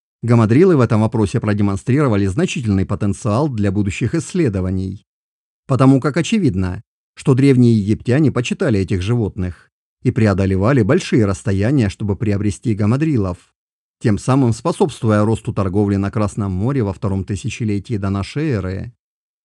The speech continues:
А определенный ареал образцов Нового Царства, охватывающий большую часть современной Эфиопии, Эритреи и Джибути,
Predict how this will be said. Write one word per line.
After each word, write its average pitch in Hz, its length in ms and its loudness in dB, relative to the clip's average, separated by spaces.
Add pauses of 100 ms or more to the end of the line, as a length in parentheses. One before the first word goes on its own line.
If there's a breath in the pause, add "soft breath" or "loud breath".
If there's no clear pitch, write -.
(540)
А 120 100 2
определенный 135 640 4
ареал 123 340 2
образцов 120 480 0
Нового 104 340 0
Царства, 110 680 -6 (300)
охватывающий 113 760 2
большую 120 460 2
часть 113 260 0
современной 117 600 2
Эфиопии, 110 760 0
Эритреи 107 640 2
и 107 180 -2
Джибути, 95 800 -2